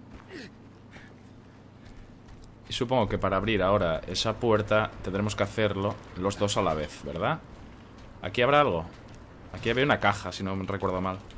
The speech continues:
Ahí, sube. Y sube. Bien. Mira, ahí hay, perfecto. Bien, vale, genial.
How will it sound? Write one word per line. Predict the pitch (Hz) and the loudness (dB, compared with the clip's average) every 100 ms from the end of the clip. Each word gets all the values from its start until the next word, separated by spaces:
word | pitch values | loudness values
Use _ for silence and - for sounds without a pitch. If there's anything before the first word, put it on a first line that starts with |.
| - - - - - - - - - - - - - - - - - - - - - - - - 69 | -18 -18 -20 -20 -20 -20 -18 -18 -18 -18 -18 -18 -18 -18 -18 -16 -16 -16 -16 -16 -16 -16 -16 -12 -6
Ahí, | 92 143 151 | -2 0 -2
sube. | - 92 143 170 - - - - - - - - - - | -4 -2 0 0 -2 -14 -18 -18 -20 -18 -20 -20 -18 -8
Y | 127 156 - | -4 -2 -2
sube. | - - 87 67 58 - - | -4 0 0 -2 -8 -12 -12
Bien. | 85 78 52 - - - - - - - - - - - - - - - - - - - - | -8 -8 -8 -12 -14 -14 -14 -18 -20 -20 -20 -20 -18 -20 -20 -20 -20 -20 -20 -20 -16 -10 -2
Mira, | 92 - - 92 | -2 -4 -6 -2
ahí | 95 | 2
hay, | 104 104 | 4 4
perfecto. | 98 85 - - - - - - - - - - - - | 0 -6 -6 -8 -10 -18 -18 -18 -18 -18 -14 -10 -10 -10
Bien, | - - 78 | -14 -12 -8
vale, | 73 73 73 | -4 -4 -4
genial. | - 90 90 82 | -8 -6 -6 -6